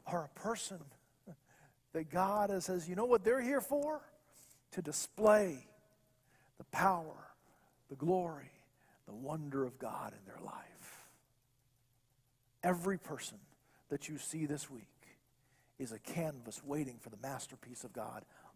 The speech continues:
on their lives. Jesus saw this man not as a problem or a puzzle,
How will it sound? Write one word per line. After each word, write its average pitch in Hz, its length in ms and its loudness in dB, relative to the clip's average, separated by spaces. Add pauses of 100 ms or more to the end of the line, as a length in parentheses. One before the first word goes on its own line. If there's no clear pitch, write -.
(140)
on 113 60 -10
their 101 160 -10
lives. - 540 -16 (840)
Jesus 135 400 -2
saw 131 300 -4
this 127 200 -10
man 110 360 -12 (420)
not 123 160 2
as 156 140 0
a - 20 -8
problem 143 560 -4
or 135 140 -2
a 139 40 -4
puzzle, 110 440 -10